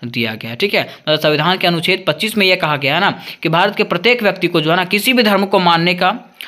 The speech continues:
आचरण करने का और धर्म का प्रचार प्रसार करने का जो है आज़ादी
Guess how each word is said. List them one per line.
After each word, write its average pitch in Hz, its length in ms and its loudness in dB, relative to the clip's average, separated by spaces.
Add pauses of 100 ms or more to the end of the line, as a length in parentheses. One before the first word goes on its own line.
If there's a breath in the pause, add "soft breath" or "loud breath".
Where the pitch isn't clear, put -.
(160 loud breath)
आचरण 175 340 2
करने 190 300 0
का 202 200 0 (180 loud breath)
और 175 100 4
धर्म 226 260 2
का 247 120 4
प्रचार 208 400 2
प्रसार 185 360 0
करने 160 260 -2
का 160 120 0
जो 160 140 -2
है 240 160 2 (220 loud breath)
आज़ादी 160 520 0